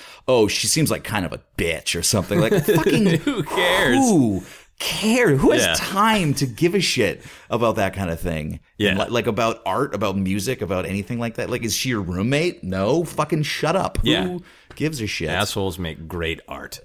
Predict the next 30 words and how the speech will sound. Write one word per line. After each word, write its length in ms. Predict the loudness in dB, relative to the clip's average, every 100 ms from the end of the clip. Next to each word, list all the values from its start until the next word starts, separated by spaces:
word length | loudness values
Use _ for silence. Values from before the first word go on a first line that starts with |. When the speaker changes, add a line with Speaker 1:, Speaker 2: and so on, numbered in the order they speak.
| 0
Speaker 1:
All 320 | 4 6 6
the 100 | 4
time. 640 | 2 2 2 2 2 0 -2 -4 -6
Speaker 2:
<laughs> 180 | -6
Speaker 1:
All 240 | 2 4 4
the 140 | 2
time. 320 | 0 0 0
I 20 | -2
was, 160 | -2
and, 340 | 0 -2 -2 -2
and 180 | 0 2
people 240 | 2 4
who 140 | 4 2
hate 260 | 0 -2
the 140 | 0 2
art 180 | 2
they're 80 | 2
making 380 | 2 2 2 2
make 180 | 0 0
great 280 | -4 -4 -4
art. 300 | -8 -12 -18 _ -20 _
Have 100 | 0
you 60 | 2
Speaker 2:
Yeah. 60 |
Speaker 1:
seen 100 | 4
the 80 | 2
Wrecking 280 | 2 0 -2
Crew 200 | 0 2
documentary? 600 | 0 -2 -4 -4 -6 -4
Speaker 2:
No. 380 | 0 2 0 -4